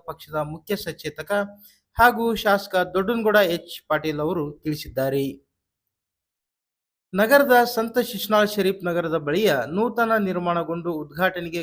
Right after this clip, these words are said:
ಕಾಯುತ್ತಿರುವ ರೈಲ್ವೆ ನಿಲ್ದಾಣಕ್ಕೆ ಭೇಟಿ ನೀಡಿ ಪರಿಶೀಲನೆ ಹಾಗೂ ಉದ್ಘಾಟನಾ ಕಾರ್ಯಕ್ರಮ ಅಧಿಕಾರಿಗಳೊಂದಿಗೆ ಚರ್ಚೆ ನಡೆಸಿದ ಬಳಿಕ ಸುದ್ದಿಗಾರರೊಂದಿಗೆ ಮಾತನಾಡಿದರು. ಕೇಂದ್ರ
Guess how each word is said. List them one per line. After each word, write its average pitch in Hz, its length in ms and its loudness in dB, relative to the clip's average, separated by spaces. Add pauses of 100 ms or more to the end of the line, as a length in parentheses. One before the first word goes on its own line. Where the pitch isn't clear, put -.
ಕಾಯುತ್ತಿರುವ 143 540 -2 (560)
ರೈಲ್ವೆ 240 420 2
ನಿಲ್ದಾಣಕ್ಕೆ 185 640 0 (160)
ಭೇಟಿ 208 280 0
ನೀಡಿ 175 300 -4 (440)
ಪರಿಶೀಲನೆ 240 580 2 (120)
ಹಾಗೂ 190 220 0 (120)
ಉದ್ಘಾಟನಾ 190 480 0 (140)
ಕಾರ್ಯಕ್ರಮ 160 420 -4 (240)
ಅಧಿಕಾರಿಗಳೊಂದಿಗೆ 156 880 -4 (460)
ಚರ್ಚೆ 226 360 0 (100)
ನಡೆಸಿದ 175 340 -2 (100)
ಬಳಿಕ 190 220 -2 (240)
ಸುದ್ದಿಗಾರರೊಂದಿಗೆ 165 880 -4 (180)
ಮಾತನಾಡಿದರು. 135 680 -4 (1900)
ಕೇಂದ್ರ 277 300 4